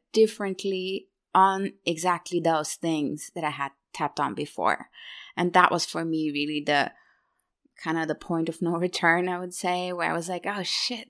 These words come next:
that works. <laughs> Wow." Uh, and that's it. That's all. So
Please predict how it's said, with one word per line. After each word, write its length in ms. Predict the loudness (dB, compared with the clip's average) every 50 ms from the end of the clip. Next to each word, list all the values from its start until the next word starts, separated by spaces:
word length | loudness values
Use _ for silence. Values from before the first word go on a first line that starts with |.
| _ -16
that 180 | -14 -14 -14
works. 560 | -14 -12 -8 -6 -6 -6 -6 -6 -4 -2 -2 -2 -2 -4 -10 -10
<laughs> 40 | -6
Wow." 400 | -2 0 0 0 2 0 0 -2 -2 -6 -12 _ _ _ -8
Uh, 280 | -8 -6 -6 -6 -6 -8 -8 -6
and 160 | -6 -4 -2
that's 260 | -2 -2 -2 -2 -4
it. 280 | -2 0 0 0 0 0
That's 240 | -2 -2 0 0 -2
all. 340 | -2 4 4 4 4 4 0 -4 -10 -10 -8 -8
So 200 | 0 8 8